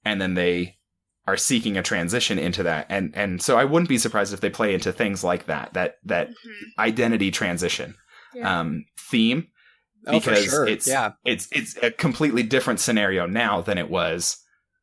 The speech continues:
Speaker 1: thirty years ago, uh, as far as audiences are concerned. I am all out of notes. <laughs>
Speaker 3: I,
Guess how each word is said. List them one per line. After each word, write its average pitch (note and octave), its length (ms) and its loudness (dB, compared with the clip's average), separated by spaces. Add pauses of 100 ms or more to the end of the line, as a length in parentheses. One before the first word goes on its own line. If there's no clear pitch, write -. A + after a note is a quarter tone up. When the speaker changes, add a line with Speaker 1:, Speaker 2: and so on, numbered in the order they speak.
Speaker 1:
thirty G#2 280 2
years F#2 280 2
ago, D2 300 -4 (260)
uh, E2+ 240 -2
as F2+ 140 -2
far G2 160 2
as F#2+ 80 0
audiences F2 480 -2
are C2+ 80 -6
concerned. D2 420 -6 (1300)
I C#3 800 4
am A#2 580 2
all A2+ 180 4
out G2+ 100 2
of A#2 60 -4
notes. G2 420 0
<laughs> - 360 0
Speaker 3:
I, B3 200 6